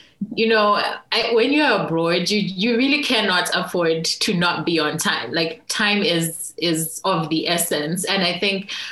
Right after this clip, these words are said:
um, you know, however long you stay there, you work there, you get that drummed into you. And coming back,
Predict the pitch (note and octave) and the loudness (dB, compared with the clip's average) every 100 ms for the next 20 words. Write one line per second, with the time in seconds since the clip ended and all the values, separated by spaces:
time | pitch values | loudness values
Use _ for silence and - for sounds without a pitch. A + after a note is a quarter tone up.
0 | - F3 E3+ E3+ E3+ E3+ D#3+ D#3+ D#3+ F3 | -2 0 2 2 2 2 2 2 2 0
1 | F3+ F#3+ F3 E3 E3 D#3 - F3 E3+ E3 | 2 0 0 0 0 -2 0 0 0 2
2 | D#3+ D#3 D3+ E3+ E3+ F3 E3 D#3+ D#3+ - | 2 2 0 -2 -2 -2 0 2 0 -6
3 | - - F#3 D#3+ F#3 F#3 F#3 E3 D#3+ E3 | -12 -4 -2 0 -2 -2 0 -2 -2 -4
4 | D#3+ E3 E3+ E3 D#3+ - G#3+ A#3 A#3 F3+ | -2 0 0 0 0 0 0 2 2 0
5 | F#3 G3 G3+ F#3+ D#3 D3+ F#3+ | 0 0 0 0 0 0 0